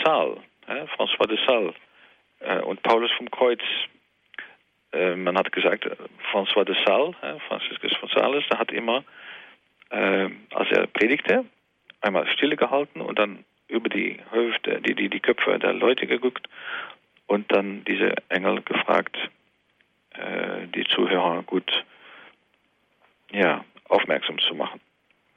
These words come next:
Ähm, ja, also es gibt viele,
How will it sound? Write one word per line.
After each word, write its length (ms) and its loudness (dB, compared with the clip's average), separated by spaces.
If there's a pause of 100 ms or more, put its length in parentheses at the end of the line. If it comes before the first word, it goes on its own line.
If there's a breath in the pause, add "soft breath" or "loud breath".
(840 loud breath)
Ähm, 360 4 (1200)
ja, 300 4 (1200)
also 320 4
es 160 0
gibt 220 0
viele, 360 2